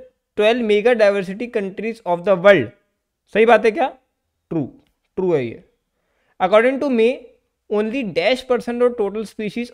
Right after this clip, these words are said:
are recorded so far, twenty-two percent। Species diversity increase as we move away from equator to the poles। False।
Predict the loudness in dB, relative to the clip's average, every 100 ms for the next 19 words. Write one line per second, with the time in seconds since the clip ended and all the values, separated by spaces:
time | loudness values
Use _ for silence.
0 | -4 -4 -2 -2 -2 -8 -8 -8 0 0
1 | 0 -4 _ _ _ _ -6 -4 -4 -4
2 | -4 -6 -10 -14 _ _ _ -20 -8 -2
3 | 0 2 4 4 2 -4 -4 -4 -4 -2
4 | -4 -4 0 0 0 -2 0 -2 -2 0
5 | 0 0 -4 -6 0 0 2 0 0 -2
6 | 0 -2 -2 -8 _ _ _ _ _ _
7 | _ _ _ _ 2 4 4 2 -2 -12